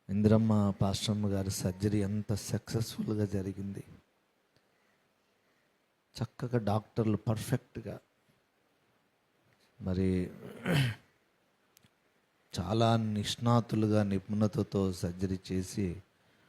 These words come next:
కిడ్నీలో ఉన్నటువంటి ఆ కాయను తొలగించేశారు. అదే టైంలో ఎలాగో, ఆ, లాప్రోస్కోపీ కోసం పెట్టాం కదండి టూల్స్,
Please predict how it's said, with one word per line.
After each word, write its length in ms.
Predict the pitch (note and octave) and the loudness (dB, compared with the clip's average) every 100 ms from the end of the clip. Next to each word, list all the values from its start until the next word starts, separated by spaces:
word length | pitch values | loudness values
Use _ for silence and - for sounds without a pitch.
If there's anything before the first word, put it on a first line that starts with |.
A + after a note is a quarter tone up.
| _ _ _ _ _ - | _ _ _ _ _ -8
కిడ్నీలో 520 | G2+ G#2 A#2 A2 G#2+ | -6 2 4 6 6
ఉన్నటువంటి 680 | G2 F#2+ F2+ F#2 F#2 F2+ F#2 | 6 4 2 2 0 0 0
ఆ 140 | F2+ | -2
కాయను 800 | - F#2 F#2 F#2+ F#2 F2+ F2 F#2 | -2 -2 0 2 0 -2 -4 -6
తొలగించేశారు. 880 | - F2 F#2 F#2+ F2 F2+ - F#2 F2+ - _ _ _ _ _ _ _ _ _ _ _ _ | -2 -2 -2 -4 -4 -8 -4 -4 -4 -10 _ _ _ _ _ _ _ _ _ _ _ _
అదే 240 | F#2+ A2 A#2+ | 2 4 4
టైంలో 480 | A#2+ A#2+ A#2+ A#2+ A#2+ | 4 4 6 6 6
ఎలాగో, 720 | A2 A2 A2+ A#2 G#2 - - - - - - - | 6 6 6 4 4 0 -6 -14 -18 -20 -20 -8
ఆ, 480 | - F#2 F#2 F2 F2 F2+ G2+ - _ _ _ _ | -2 0 0 0 -4 -10 -20 -20 _ _ _ _
లాప్రోస్కోపీ 840 | G2 G#2+ - A2 - - G#2+ - | 2 2 4 2 2 2 0 2
కోసం 420 | G#2+ G#2+ G2+ - G2+ | 0 2 2 0 0
పెట్టాం 440 | G2 F2 G#2 G#2 | 0 0 -2 0
కదండి 380 | F#2+ F2+ F#2+ F#2 | 0 -2 -2 -4
టూల్స్, 500 | - F#2+ F#2 - | 2 2 2 -2